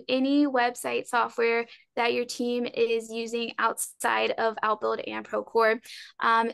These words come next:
so in the description column, which you can pull out, um,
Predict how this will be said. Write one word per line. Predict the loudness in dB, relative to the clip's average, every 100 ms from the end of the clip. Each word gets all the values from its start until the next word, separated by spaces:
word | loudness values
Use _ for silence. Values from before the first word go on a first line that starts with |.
| -4
so | -2 2 2 0 _ _ _ _
in | 2 4 4
the | 4
description | 0 -4 -4 -4 -2 -2
column, | 0 2 2 0 -2 -6
which | -6 -6
you | -8
can | -6 -6
pull | 2 4 4
out, | 4 2 2 -6 -20 -20 _ 0
um, | 4 4 2 -2